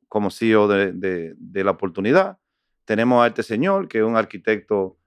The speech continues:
y una persona reconocida. Eh, y tenemos al dominicano, que es como quien dice, eh, el que de-, está armando el,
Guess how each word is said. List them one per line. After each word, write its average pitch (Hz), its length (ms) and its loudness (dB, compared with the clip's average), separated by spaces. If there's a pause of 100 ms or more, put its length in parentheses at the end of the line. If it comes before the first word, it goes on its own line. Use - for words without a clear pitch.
(100)
y 98 100 -8
una 107 200 0
persona 104 300 -2
reconocida. 110 800 0 (560)
Eh, 110 260 -2
y 127 100 -2
tenemos 151 420 0 (240)
al 143 320 2
dominicano, 151 720 0
que 135 280 2
es 147 60 -2
como 139 200 -4
quien 131 120 -4
dice, 123 460 0 (100)
eh, 104 360 -2
el 95 120 -10
que 107 140 -4
de-, 101 160 -4 (400)
está - 220 -2
armando 104 340 0
el, 87 180 -8